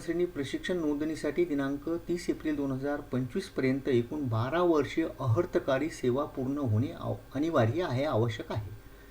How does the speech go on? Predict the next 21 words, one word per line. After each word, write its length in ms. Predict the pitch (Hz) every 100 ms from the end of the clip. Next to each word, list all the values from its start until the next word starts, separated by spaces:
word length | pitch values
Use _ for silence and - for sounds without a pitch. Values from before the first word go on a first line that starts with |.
| - - - - - -
निवड 340 | 131 151 196 208
श्रेणी 300 | - 180 190
प्रशिक्षण 540 | 175 156 170 - 180
नोंदणीसाठी 560 | 170 160 160 - 156 180
दिनांक 380 | 156 147 147 160
तीस 340 | - 180 175
एप्रिल 240 | 147 160
दोन 120 | 147 147
हजार 220 | 143 143
पंचवीस 440 | - 147 208 214
पर्यंत 340 | - 143 139 139
एकूण 260 | 131 147
चोवीस 460 | 143 170 196 233 185
वर्षे 280 | 160 - 156
अहर्तकारी 640 | 143 151 - 143 139 143
सेवा 340 | 143 127 139
पूर्ण 280 | 143 143 139
होणे 320 | 135 127 139 208 - - - -
अनिवार्य 520 | 120 131 131 131 143
आहे. 200 | 139 170 233 - - -
त्याचबरोबर 580 | 123 127 139 135 143